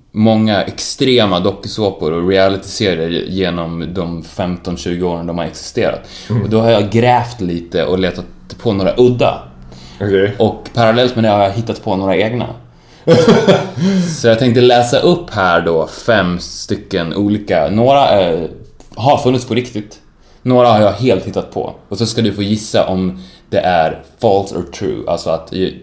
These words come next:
Speaker 1: det är true, då har den funnits på riktigt. Om det är false, så är det
Speaker 2: Så du
Speaker 1: jag,
Speaker 2: hittar
Speaker 1: då har
Speaker 2: på
Speaker 1: jag
Speaker 2: den.
Speaker 1: hittat på den.
Speaker 2: Jag tror att jag kommer äga det här, för det
Speaker 1: Tror
Speaker 2: finns
Speaker 1: du?
Speaker 2: inget jag som fabläs för som just de här helt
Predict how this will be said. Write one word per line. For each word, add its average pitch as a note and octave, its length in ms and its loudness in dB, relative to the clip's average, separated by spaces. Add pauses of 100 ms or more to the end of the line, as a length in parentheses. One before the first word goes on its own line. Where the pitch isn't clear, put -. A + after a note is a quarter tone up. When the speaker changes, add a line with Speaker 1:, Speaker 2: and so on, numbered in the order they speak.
Speaker 1:
det G2 120 -2
är F#2+ 60 4
true, C#3+ 400 0
då A2+ 120 2
har G2+ 80 2
den F2+ 100 -6
funnits F#2 200 -8
på F#2 60 -6
riktigt. E2+ 340 -10
Om F2+ 140 -8
det F2 60 -4
är D#2+ 40 -10
false, E2+ 520 -6
så - 80 -6
är F#2 40 -2
det D#2+ 60 -6
Speaker 2:
Så - 60 0
du F#2+ 60 4
Speaker 1:
jag, F#2 80 2
Speaker 2:
hittar F2+ 160 -4
Speaker 1:
då G#2+ 60 0
har F#2+ 60 4
Speaker 2:
på F2 60 2
Speaker 1:
jag E2+ 60 0
Speaker 2:
den. - 80 -6
Speaker 1:
hittat F2+ 140 -8
på G#2 80 -2
den. D#2 80 -2 (100)
Speaker 2:
Jag A#2+ 160 6
tror F3 100 6
att - 60 4
jag C3 120 4
kommer B2 160 2
äga D3 420 2
det B2 60 4
här, G#2 160 2
för - 120 -2
det A#2+ 120 4
Speaker 1:
Tror C#3+ 200 2
Speaker 2:
finns D3 120 6
Speaker 1:
du? C#3+ 60 4
Speaker 2:
inget D#3+ 160 2
jag A2+ 160 4
som G#2+ 160 -2
fabläs G#2+ 580 0
för F#2+ 100 -4
som G#2 180 -4
just G2+ 160 -2
de G2 100 -6
här F2+ 120 -4
helt F2+ 240 -6